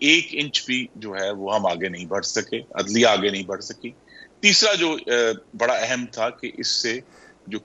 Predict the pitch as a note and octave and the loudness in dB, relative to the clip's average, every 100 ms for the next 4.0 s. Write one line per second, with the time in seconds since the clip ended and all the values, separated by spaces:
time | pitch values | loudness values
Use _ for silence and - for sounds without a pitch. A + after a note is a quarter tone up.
0 | - B2 C3+ D3+ C3+ - G2+ G2+ A#2+ C#3 | 2 4 2 0 -6 -4 0 0 -2 -6
1 | A#2 - E2+ F2 G2 F2 G2+ G2+ F#2 F#2+ | -4 -4 -4 -6 -8 -4 0 0 0 -4
2 | F2+ - D#2+ D#2+ - E2 D#2+ D#2 - C#3+ | -8 -8 -12 -12 -8 -6 -6 -4 -4 -4
3 | G#2+ F2 A2 A2 - B2 A#2+ A#2+ A#2+ B2+ | -6 0 2 2 4 4 4 2 -2 -6